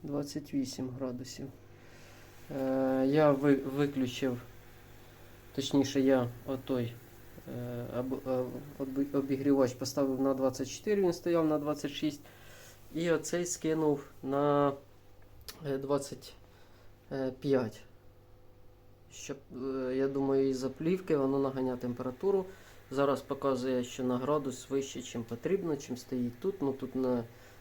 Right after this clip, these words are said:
два чи на три. Тобто він автоматично виключається, але поки вода не остине, він не включиться.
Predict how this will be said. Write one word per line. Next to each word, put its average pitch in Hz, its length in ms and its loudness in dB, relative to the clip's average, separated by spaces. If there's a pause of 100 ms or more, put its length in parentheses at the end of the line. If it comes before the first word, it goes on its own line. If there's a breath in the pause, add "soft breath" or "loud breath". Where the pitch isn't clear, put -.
(120)
два 139 200 0
чи 139 160 -4
на 127 140 2
три. 110 280 -8 (580 loud breath)
Тобто 135 220 -8
він 151 100 4
автоматично 127 560 0
виключається, 139 680 -4
але 127 200 0
поки 120 260 -6
вода 117 240 -2
не 117 120 -2
остине, 131 360 -4
він 123 220 0
не 120 60 -2
включиться. - 540 -16